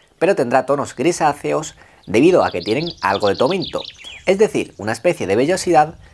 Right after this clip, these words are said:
que cubre sus hojas y tallos. En el mercado encontraremos muchos colores de flor, aunque aquí tengo los alelíes clásicos que tienen flores con tonos rosados.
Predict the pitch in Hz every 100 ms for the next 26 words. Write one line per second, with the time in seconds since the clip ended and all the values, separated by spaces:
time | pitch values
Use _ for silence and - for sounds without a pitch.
0 | - - 180 170 165 175 156 98 127 139
1 | 196 202 - - 90 - 156 175 90 -
2 | - - - - - - - - _ _
3 | _ - - 98 95 92 87 110 151 165
4 | 113 87 92 123 107 110 117 135 - 160
5 | 165 208 233 180 156 143 143 - - -
6 | - - - 196 185 165 147 160 127 101
7 | 92 90 101 107 - 180 160 147 151 170
8 | - - - - 180 202 190 - 135 165
9 | - 107 90 101 139 170 113 92 165 190
10 | 104 78